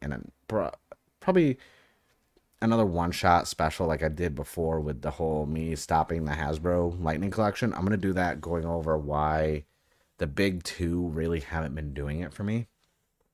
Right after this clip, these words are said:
Um, I actually started, like, planning that out. I might actually put that up, uh, soon,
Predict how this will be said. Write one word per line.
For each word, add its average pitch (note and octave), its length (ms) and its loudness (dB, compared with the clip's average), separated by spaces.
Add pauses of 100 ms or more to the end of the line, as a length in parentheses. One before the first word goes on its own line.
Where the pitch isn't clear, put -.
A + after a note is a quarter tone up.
(480)
Um, D#2+ 480 -4 (840)
I F#2 80 -6
actually - 380 -6
started, B1+ 540 -8
like, A1 180 -14
planning A1 340 -12
that A1 160 -10
out. A1+ 300 -16
I C#2+ 60 -8
might D2+ 280 -4
actually C2+ 320 -12
put C#2+ 220 -10
that C#2+ 140 -6
up, C#2 240 -6
uh, C#2 280 -6 (1400)
soon, D#2 380 -4